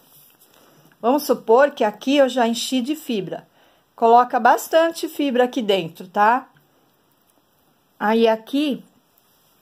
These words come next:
nós vamos costurar assim, ó. Esta alcinha,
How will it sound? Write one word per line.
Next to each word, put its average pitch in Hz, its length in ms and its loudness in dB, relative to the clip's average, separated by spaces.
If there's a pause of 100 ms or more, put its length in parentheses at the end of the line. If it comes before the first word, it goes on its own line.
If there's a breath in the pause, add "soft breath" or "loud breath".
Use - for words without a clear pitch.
(120)
nós 196 200 -4
vamos 226 220 -2
costurar 220 560 0
assim, 220 360 -8
ó. 151 120 -10 (800 soft breath)
Esta 285 420 2
alcinha, 226 680 -2